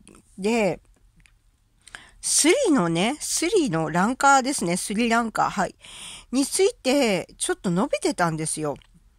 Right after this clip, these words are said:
なんと、この国ね、ああいうことになる前は、持続可能な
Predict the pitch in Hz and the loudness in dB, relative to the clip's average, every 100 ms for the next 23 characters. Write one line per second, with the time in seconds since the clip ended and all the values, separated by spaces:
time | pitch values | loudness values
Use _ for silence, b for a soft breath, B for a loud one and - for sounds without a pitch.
0 | _ - _ - 285 370 - 208 185 247 | _ -20 _ -2 0 0 0 -4 0 0
1 | 277 320 320 277 285 370 b b b - | 0 2 0 2 0 -2 b b b -2
2 | 240 330 320 349 330 320 302 320 190 180 | 4 4 6 4 2 -4 -2 0 2 2
3 | 247 302 190 180 165 208 156 B B B | 2 4 2 2 4 2 2 B B B
4 | B - 196 214 359 - - 262 294 311 | B -4 0 0 0 -4 -8 -2 0 2
5 | 302 302 294 359 311 190 | 0 0 2 4 4 2